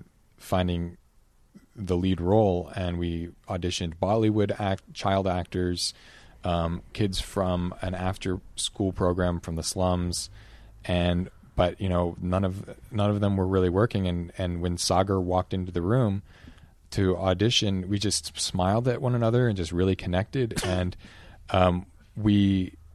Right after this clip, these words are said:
Speaker 1: just really hit it off, and we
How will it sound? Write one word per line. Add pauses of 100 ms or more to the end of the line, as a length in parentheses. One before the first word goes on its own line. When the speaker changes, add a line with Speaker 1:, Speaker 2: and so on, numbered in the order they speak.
(840)
Speaker 1:
just
really
hit
it
off, (120)
and (1000)
we